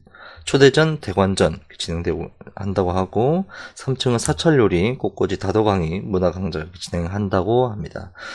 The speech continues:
어, 나비, 어, 개관 기념전으로 나비의 찻자리란 주제로 전시를 하고 있고, 십일월 십사 일부터 이십팔 일까지,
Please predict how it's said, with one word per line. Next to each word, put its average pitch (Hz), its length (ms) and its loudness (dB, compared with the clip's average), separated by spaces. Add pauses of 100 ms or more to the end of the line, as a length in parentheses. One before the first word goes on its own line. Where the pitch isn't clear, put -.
(540)
어, 95 640 -2
나비, 101 340 2
어, 90 640 -2
개관 131 300 6
기념전으로 127 580 6
나비의 92 280 4
찻자리란 131 440 4
주제로 117 540 0
전시를 98 420 -2
하고 113 220 0
있고, 123 380 -2
십일월 127 320 -2
십사 - 360 0
일부터 123 540 0
이십팔 104 380 -4
일까지, 92 500 -6